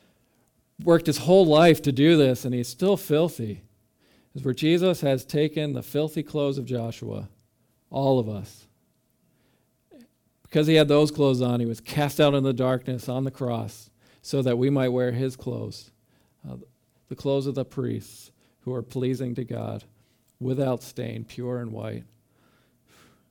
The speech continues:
It's astonishing. When Peter says, "You are a priest, a royal priesthood," he's saying, "You have been brought out of darkness. You've been brought all the way into the very heart of God's presence.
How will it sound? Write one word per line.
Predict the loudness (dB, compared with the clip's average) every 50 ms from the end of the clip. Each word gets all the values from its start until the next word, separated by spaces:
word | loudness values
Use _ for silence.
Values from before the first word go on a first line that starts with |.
| _ _ _ _ _ _ _ _ _ _ _ _ _ _ _ _ _ _ _ _ _ _ _ _ _ _ _ _ _ _ _ _ _
It's | -16 -16
astonishing. | -14 -14 -12 -10 -8 -6 -6 -8 -8 -10 -12 -14 -16 -18 _ _ _ _ _ _ _ _ _ _ _ _ _ _ _ _ _ _ _ _ -12
When | -10 -10 -4
Peter | 0 0 2 2 0
says, | 0 2 2 4 4 2 0 0
"You | 0 2 4 4 4
are | 4 4 4
a | 2
priest, | 0 -2 -2 -2 0 0 -2 -4 -10 -16 -20 _ _ _ _ _ _ _ _ _
a | -10 -6
royal | -2 0 2 2 2 0
priesthood," | 0 -2 -4 -4 -4 -4 -6 -10 -12 -12 -12 -12 -14 _ _ _ _ _ _ _ _ _ _ _ _ _
he's | -10 -8 -6
saying, | -4 -2 -2 0 0
"You | 0
have | 0 0
been | 0 -2
brought | -2 -2 0 0 0 0 2
out | 2 2 2
of | 0 0
darkness. | -2 -4 -4 -4 -6 -8 -8 -10 -10 -10 -10
You've | -10 -8
been | -6 -6
brought | -6 -4 -4 -4 -4
all | -4 -4 -4
the | -4 -4
way | -2 -2 0 0 -2 -2
into | -4 -4 -6 -8 -10 -12
the | -14 -12
very | -10 -10 -8 -8 -10
heart | -10 -10 -10 -10 -10
of | -10 -10 -10
God's | -10 -10 -10 -12 -14
presence. | _ -14 -14 -14 -12 -14 -14 -16 -18 -18 _ _ _